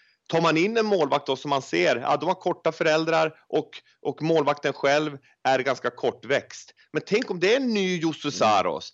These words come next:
Speaker 1: eller en ny Jonas Eneroth som har andra kvaliteter. Men nu, nu får de ha benskydd som ska vara kortare. De ska ha byxor som är mindre och de ska ha ett kombinat som är mindre. Så inte nog med att de är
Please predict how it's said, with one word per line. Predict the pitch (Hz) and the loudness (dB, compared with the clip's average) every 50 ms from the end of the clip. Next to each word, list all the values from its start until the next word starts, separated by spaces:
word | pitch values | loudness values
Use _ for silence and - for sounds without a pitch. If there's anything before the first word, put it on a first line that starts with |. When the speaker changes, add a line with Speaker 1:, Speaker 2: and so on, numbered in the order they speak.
| _ _ - | _ _ -6
Speaker 1:
eller | 127 143 151 | -2 0 0
en | 151 156 160 | 2 2 0
ny | 165 175 180 180 175 | 0 0 0 0 -2
Jonas | 151 160 156 160 156 151 - - | -2 -2 -2 0 0 0 0 0
Eneroth | 151 139 127 113 113 113 110 107 - | 0 0 0 0 -2 -2 -4 -4 -6
som | - 143 143 | -6 -6 -4
har | 127 156 151 | 0 0 0
andra | - - 165 190 226 226 208 208 | 2 2 2 2 2 2 0 0
kvaliteter. | 180 - 185 165 160 156 147 - 160 170 226 240 180 110 82 76 - _ - - - _ - | 0 2 0 2 2 0 -2 -2 -4 -4 -2 0 0 0 0 -2 -6 _ -20 -20 -18 _ -4
Men | 127 120 117 | -4 -2 0
nu, | 123 180 240 240 139 98 - - - - _ | 0 0 0 0 -2 -4 -4 -6 -12 -16 _
nu | - 110 | -8 -6
får | - - 240 | 0 0 2
de | 226 196 | 2 4
ha | 180 147 - - - 117 113 | 2 0 0 -4 -10 -4 0
benskydd | 170 156 131 117 120 - - - 226 277 277 202 180 165 - _ - - _ _ _ | 0 2 2 0 -2 -4 -6 -8 -6 -6 -8 -8 -10 -16 -18 _ -20 -20 _ _ _
som | - - 165 151 | -12 -6 -6 -6
ska | - - 175 | -2 -2 0
vara | 165 170 | 0 0
kortare. | 165 - - 170 143 - - - - 101 95 90 - - - _ _ _ _ _ _ _ - | 0 0 0 0 0 0 -2 -2 0 2 2 2 0 -4 -10 _ _ _ _ _ _ _ -8
De | 127 127 | -8 -6
ska | - - 123 | -2 -2 -2
ha | 127 123 117 - | -2 -2 -2 -2
byxor | 196 175 - - - - - - 220 247 247 | -2 -2 -2 -4 -14 -8 -2 0 0 0 0
som | - - 196 185 196 | -2 -4 -2 0 0
är | 196 | 2
mindre | 185 170 160 151 156 160 156 151 135 123 110 95 92 - - _ | 2 2 2 2 2 2 2 0 0 2 2 2 0 0 -6 _
och | - 131 | -6 -2
de | 139 170 | -2 -2
ska | - - 180 | 0 0 0
ha | 180 | -2
ett | 180 - | -2 -2
kombinat | - - 190 185 165 190 190 170 160 170 202 247 269 262 | -2 0 0 2 2 2 2 4 4 4 4 4 2 0
som | - - 190 180 | -2 -4 -2 0
är | 160 | 0
mindre. | 139 117 107 104 101 107 120 | 0 0 -2 -2 -4 -6 -2
Så | - 190 | -2 -2
inte | 185 185 - - 180 151 - - 214 233 220 - - - _ - | -2 -2 -4 -6 -8 -6 -2 0 0 0 -2 -4 -16 -20 _ -6
nog | 147 151 175 220 233 196 | 0 0 2 2 0 0
med | 208 196 | 0 -2
att | 175 - | 0 0
de | 185 165 165 | -2 0 2
är | 165 175 165 151 - | 2 2 2 0 -2